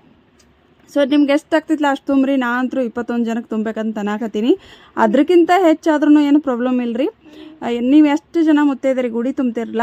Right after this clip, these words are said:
ಅಷ್ಟು ಚಲೋ ನೋಡ್ರಿ. So ಹಂಗಾಗಿ ಐದು ಜನಕ್ಕೆ ಸಾಧ್ಯವಾದ್ರೆ ಐದ್ ಜನಕ್ಕೆ ತುಂಬ್ರಿ ನೀವು. ಅವ್ರಿಗೆ ಅಷ್ಟೇ ಎಲೆ, ಅಡಿಕೆ, ಬಾಳೆಹಣ್ಣು ಎಲ್ಲ ಉಡೇಕಿ ಸಾಮಾನು ಗೊತ್ತೇ ಇರ್ತದೆ ಏನಂತ, ನೆನೆಗಡ್ಲಿ ಒಂದು.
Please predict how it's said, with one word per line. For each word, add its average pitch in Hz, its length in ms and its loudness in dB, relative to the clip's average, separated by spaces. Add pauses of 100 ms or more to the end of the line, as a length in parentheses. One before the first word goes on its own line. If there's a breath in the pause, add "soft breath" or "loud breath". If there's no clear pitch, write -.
(100)
ಅಷ್ಟು 320 420 -4
ಚಲೋ 254 280 -4
ನೋಡ್ರಿ. 240 400 -6 (380 soft breath)
So 302 60 -2
ಹಂಗಾಗಿ 285 380 -2
ಐದು 240 600 -2
ಜನಕ್ಕೆ 240 360 -6
ಸಾಧ್ಯವಾದ್ರೆ 226 500 -4
ಐದ್ 214 160 -6
ಜನಕ್ಕೆ 220 260 -6
ತುಂಬ್ರಿ 214 260 -6
ನೀವು. 208 180 -6
ಅವ್ರಿಗೆ 233 320 -4
ಅಷ್ಟೇ 269 420 -2
ಎಲೆ, 233 360 -4
ಅಡಿಕೆ, 220 340 -6
ಬಾಳೆಹಣ್ಣು 202 560 -6
ಎಲ್ಲ 214 200 -4
ಉಡೇಕಿ 220 280 -4
ಸಾಮಾನು 214 380 -6
ಗೊತ್ತೇ 196 240 -10
ಇರ್ತದೆ 202 320 -8
ಏನಂತ, 202 260 -6
ನೆನೆಗಡ್ಲಿ 202 600 -4
ಒಂದು. 196 400 -4